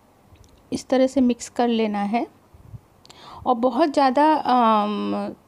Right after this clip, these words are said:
थिक नहीं रखना है, क्योंकि बाद में भी ये होता है, थिक हो जाता है, तो इसलिए हमें, अ, उस थोड़ा सा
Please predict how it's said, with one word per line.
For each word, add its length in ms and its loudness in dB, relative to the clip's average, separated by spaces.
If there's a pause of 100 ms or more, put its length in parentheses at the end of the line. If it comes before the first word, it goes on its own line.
(240)
थिक 160 2
नहीं 220 6
रखना 360 4
है, 240 2
क्योंकि 300 -2
बाद 320 2
में 200 4
भी 140 4
ये 220 4 (480)
होता 360 2
है, 300 2 (1200)
थिक 160 2
हो 140 2
जाता 320 2
है, 240 4
तो 160 -4
इसलिए 380 0
हमें, 500 0
अ, 360 -4
उस 160 -4 (120)
थोड़ा 180 2
सा 300 0